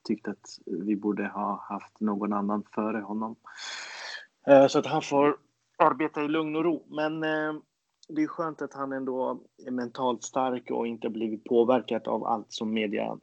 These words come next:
skriver om honom och hans beslutsfattande och så vidare. Eh, och leder skytteligan.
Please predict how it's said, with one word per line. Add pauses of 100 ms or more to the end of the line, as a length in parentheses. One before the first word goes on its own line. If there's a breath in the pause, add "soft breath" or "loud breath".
(140)
skriver
om
honom
och
hans
beslutsfattande
och
så
vidare. (1000 loud breath)
Eh, (160)
och
leder
skytteligan.